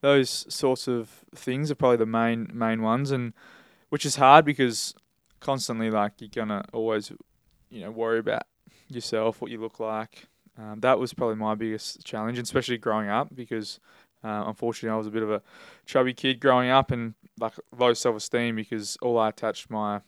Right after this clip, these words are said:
thing to was sport, and because, you know, I was so judgmental of what I look like, and, and that, like, can turn you into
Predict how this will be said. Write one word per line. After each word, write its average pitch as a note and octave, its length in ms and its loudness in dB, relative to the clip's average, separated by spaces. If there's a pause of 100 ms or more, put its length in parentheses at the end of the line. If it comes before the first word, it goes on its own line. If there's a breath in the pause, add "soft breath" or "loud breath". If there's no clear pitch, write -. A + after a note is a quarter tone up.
(540)
thing A#2 260 -10
to G#2+ 140 -6
was G2+ 120 -8
sport, G#2+ 440 2
and G2+ 140 -2
because, G2+ 500 -8 (160)
you G#2+ 80 -16
know, F#2 140 -8
I - 40 -6
was G2 100 -10
so F#2+ 280 -4 (200)
judgmental G2+ 520 -8
of F#2+ 60 -8
what G#2 120 -2
I G2 40 -2
look A2+ 240 -2
like, A#2+ 240 4
and, A2+ 180 -8 (760 loud breath)
and C3 480 0 (500)
that, C3+ 280 6
like, B2 260 6
can A#2 340 -6 (720 loud breath)
turn A#2 220 -4
you A2 80 -4
into G#2 300 -2